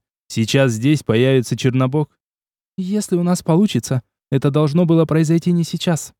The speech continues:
Но учитывая обстоятельства, мы решили, что сейчас самое подходящее». Раздавшийся прямо над головой оглушительный взрыв потопил слова Инес. На голову посыпались обломки трибуны. В ушах несколько секунд звенело, пока мы спешно вылезали из-под обломков.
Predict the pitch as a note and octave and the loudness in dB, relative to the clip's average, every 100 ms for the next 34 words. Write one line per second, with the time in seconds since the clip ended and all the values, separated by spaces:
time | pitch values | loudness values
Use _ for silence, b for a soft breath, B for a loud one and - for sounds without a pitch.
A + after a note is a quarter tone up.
0 | _ _ A3 G#3+ A3+ A#3+ A3 G#3 G3+ - | _ _ 0 2 2 2 2 4 2 2
1 | G3 G#3 G3 C3+ - C3+ B2+ _ _ B2+ | 2 2 0 -4 -2 -4 -4 _ _ 0
2 | C3 C#3+ - F#3 B2 - C3+ E3 - F#3 | 2 2 2 2 0 -2 -4 -4 -2 -4
3 | - E3 D#3+ D3+ D3+ E3 D#3+ F#3 - A2+ | -2 -2 0 0 -2 -2 0 0 -2 -4
4 | A2+ - _ _ _ _ _ A2+ A2 A#2+ | -4 -6 _ _ _ _ _ 0 2 2
5 | D3+ G3 - G#2+ G#2+ C3 C#3 B2 A#2 A2 | 2 2 2 0 0 2 2 0 -2 -2
6 | B2 C3 C#3 A#2+ G#2+ A#2+ D3+ B2+ A#2+ A#2 | -2 0 0 0 -2 -2 -2 0 0 0
7 | G#2 D3+ D#3+ G#2 F#2+ A2 D3+ E3+ - G#2+ | 0 0 0 -2 -2 0 2 0 0 0
8 | C3 B2+ A2+ F#2+ - - _ _ A2+ B2 | 2 2 0 -2 -10 -20 _ _ -2 0
9 | E3+ G#3+ G3 F3 F3+ G3+ G3 F3+ F3 F3 | 2 2 2 0 -2 -2 -2 0 0 0
10 | F3 F#3 - D#3 D#3+ F3 F#3 E3+ D#3 _ | 0 0 -2 -2 -2 0 2 0 -2 _
11 | _ _ - A#2 C3+ F#3+ F#3 B2 A#2 C3 | _ _ -2 0 2 0 0 -2 0 -2
12 | A#2 A#2+ C3 - D#3+ G#2+ A#2 C#3 D#3 C3+ | 0 -2 -2 -2 -2 0 0 0 -2 -2
13 | - A2 B2 A#2+ A2 E3 D#3 G#2 G#2 G#2+ | -4 -2 -2 -2 -2 -4 -4 -4 -2 -2
14 | A#2 C3+ A#2 A2 A2 A2 A#2 B2 G#2+ - | -2 0 -2 -2 -4 -4 -2 -4 -4 -10
15 | - | -16